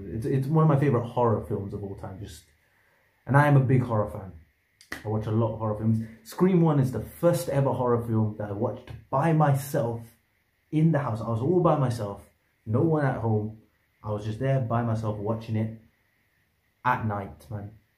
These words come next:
at midnight. That was the first film I did. I did it when I was sixteen. I ch-, I challenged myself, man. There was no one at home, and I was, I cha-, I took it as a challenge,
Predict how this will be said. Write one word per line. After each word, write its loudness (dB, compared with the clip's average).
at -8
midnight. -8
That -6
was -10
the -12
first -6
film -4
I -6
did. -4
I -2
did -2
it 4
when -2
I -6
was -14
sixteen. -2
I -6
ch-, -8
I -4
challenged 2
myself, -8
man. -14
There -6
was -2
no 4
one 4
at 0
home, 2
and 2
I -2
was, -2
I -2
cha-, -4
I -8
took -2
it -2
as -4
a -6
challenge, -4